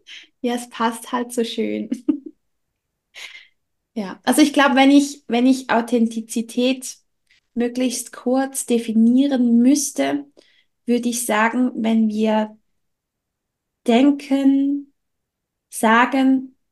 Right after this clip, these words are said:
und handeln, wenn das übereinstimmt, sind wir authentisch und wenn Körper, Geist und Seele im Einklang sind auch.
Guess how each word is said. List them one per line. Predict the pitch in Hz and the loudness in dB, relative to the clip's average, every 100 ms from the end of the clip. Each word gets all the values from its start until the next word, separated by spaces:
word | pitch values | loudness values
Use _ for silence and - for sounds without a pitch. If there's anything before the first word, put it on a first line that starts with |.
| _ _ | _ _
und | - 226 220 | -2 0 0
handeln, | 202 220 233 226 | 0 2 2 2
wenn | 214 | 0
das | 214 226 | -2 -4
übereinstimmt, | 233 233 202 202 240 233 262 262 262 | -4 -2 -2 0 0 0 0 0 0
sind | 262 254 | -2 -2
wir | - 247 | -4 -6
authentisch | 247 247 247 254 247 - | -4 -2 0 -2 -4 0
und | 233 233 | 0 2
wenn | 233 226 220 - _ _ _ _ | 2 2 0 -8 _ _ _ _
Körper, | - 220 220 | -6 -4 -4
Geist | 214 196 202 - | -6 -8 -8 -10
und | 196 - | -12 -10
Seele | 202 190 185 | -8 -8 -8
im | 185 | -10
Einklang | - 190 196 - 180 | -10 -8 -10 -12 -12
sind | 185 175 175 - | -10 -12 -14 -14
auch. | 170 - | -16 -18